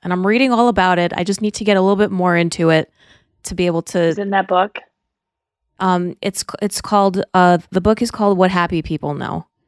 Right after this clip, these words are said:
Speaker 1: And he
Speaker 2: Mm.
Speaker 1: talks a lot about, like, why we've evolved in a certain way that, uh, fear inhibits our, our happiness. And exactly what you were talking about before of, like, "Well, I just wanna stay in bed. I just wanna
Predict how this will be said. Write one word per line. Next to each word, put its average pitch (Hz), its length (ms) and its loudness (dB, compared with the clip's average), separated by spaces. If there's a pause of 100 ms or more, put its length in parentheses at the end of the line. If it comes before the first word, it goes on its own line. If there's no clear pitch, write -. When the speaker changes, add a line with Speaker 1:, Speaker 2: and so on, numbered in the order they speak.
(840)
Speaker 1:
And 180 400 -2
he 185 240 -2
Speaker 2:
Mm. - 40 -8
Speaker 1:
talks 190 260 -2
a 202 60 -2
lot 175 180 2
about, 170 320 0
like, 160 240 -4 (180)
why 175 440 2
we've 175 260 2
evolved 165 480 0
in 170 100 -2
a 170 60 -6
certain 160 380 -6
way 156 440 -2 (540)
that, 165 380 -2 (160)
uh, 160 240 -2
fear 233 540 2
inhibits 180 520 0
our, 165 300 0
our 160 120 -4
happiness. 170 760 -6
And 175 260 -6 (380)
exactly 226 340 0
what 269 100 2
you 240 80 2
were 226 60 4
talking 190 240 -2
about 180 180 0
before 170 500 -4
of, 165 100 -6
like, 160 360 -2
"Well, 180 80 -2
I 196 100 2
just 214 160 -4
wanna 214 140 0
stay 196 200 -2
in 185 120 -2
bed. 170 280 0
I 170 100 0
just 180 200 -6
wanna 185 220 -2